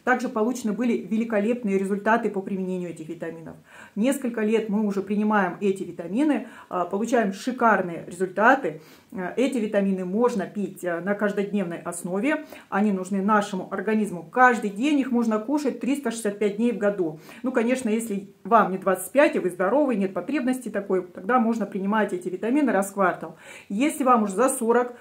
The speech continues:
и у вас есть дефициты, есть куча признаков того, чтобы пить витамины, то, пожалуйста, пользуйтесь. Есть прекрасные мегавитамины, про которые я уже говорила выше, да.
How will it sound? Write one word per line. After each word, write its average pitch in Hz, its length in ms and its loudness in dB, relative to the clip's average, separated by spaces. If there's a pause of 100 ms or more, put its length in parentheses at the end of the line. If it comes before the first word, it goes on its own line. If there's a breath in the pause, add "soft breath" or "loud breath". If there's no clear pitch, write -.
(160 loud breath)
и 226 140 -4
у 214 40 0
вас 214 280 6
есть 208 260 2
дефициты, 254 840 -2
есть 247 300 0
куча 240 260 0
признаков 269 540 0
того, 240 260 2
чтобы 226 300 -4
пить 233 260 -6
витамины, 214 580 0 (140 loud breath)
то, 247 100 4
пожалуйста, 285 580 4
пользуйтесь. 262 840 0 (320 loud breath)
Есть 302 260 2
прекрасные 247 840 4
мегавитамины, 190 880 2
про 190 140 -6
которые 220 320 2
я 214 100 4
уже 202 160 2
говорила 196 480 2
выше, 220 300 -2
да. 226 320 0